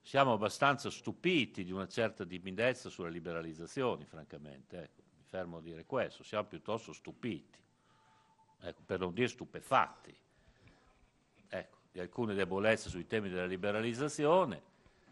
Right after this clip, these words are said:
Eh, abbiamo alcuni punti, ad esempio quello che noi continu-, su cui continuiamo a insistere, insomma, no? Queste penalizzazioni per i lavoratori cre-, precoci che devono raggiungere l'età pensionabile non ci sembra giusta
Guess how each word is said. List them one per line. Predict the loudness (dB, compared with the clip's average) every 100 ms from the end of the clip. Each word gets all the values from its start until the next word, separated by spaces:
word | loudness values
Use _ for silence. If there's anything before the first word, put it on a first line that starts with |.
| -20 _ _ _
Eh, | -16 -16 -10
abbiamo | -2 0 6 8 8
alcuni | 4 2 0 0 0
punti, | 4 4 4 0
ad | -4
esempio | -2 2 2 0 -4 -2
quello | 2 2 2 -14
che | -10
noi | -6 -6 -6 -10 -20
continu-, | -14 -12 -12 -14
su | -8
cui | -4 -4
continuiamo | -6 -8 -4 -2 -2
a |
insistere, | -6 -2 0 0 -4 -14
insomma, | -14 -12 -12 -10
no? | -4 -4
Queste | -4 -10 -14
penalizzazioni | -8 -6 -6 -6 -10 -8 -4 -2 -4
per | -8
i | -8
lavoratori | -6 -8 -6 -6 -6
cre-, | -10 -14
precoci | -16 -14 -6 -4 -4 -8 -20 _ _ _ _ _ -14
che | -6
devono | -4 -4
raggiungere | -4 -6 -4 -6
l'età | -2 -2
pensionabile | 0 -4 -4 0 2 2 -2 -6
non | -8
ci | -10 -10
sembra | -6 -6 -6 -10 -14 _ -20 -20 -20 -20 -20 -2
giusta | 6 6 6 4 4 4